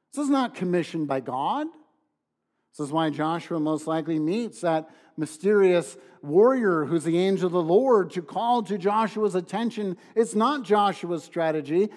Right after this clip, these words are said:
and it's not Joshua's war. It's the Lord's.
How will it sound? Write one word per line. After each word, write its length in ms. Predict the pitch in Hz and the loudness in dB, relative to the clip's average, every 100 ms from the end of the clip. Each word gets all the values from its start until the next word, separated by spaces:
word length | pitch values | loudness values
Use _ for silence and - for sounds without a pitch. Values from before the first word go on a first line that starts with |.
| - | -10
and 100 | 226 | -2
it's 140 | 240 185 | 0 2
not 220 | 240 254 | -2 0
Joshua's 540 | 190 208 202 202 208 | 2 2 0 -2 -2
war. 580 | 170 208 254 254 160 120 _ _ _ _ _ _ - | 0 -2 0 -2 -4 -14 _ _ _ _ _ _ -18
It's 140 | - | -12
the 60 | 139 | -6
Lord's. 680 | 131 208 202 151 - - - | 4 6 6 4 -6 -20 -20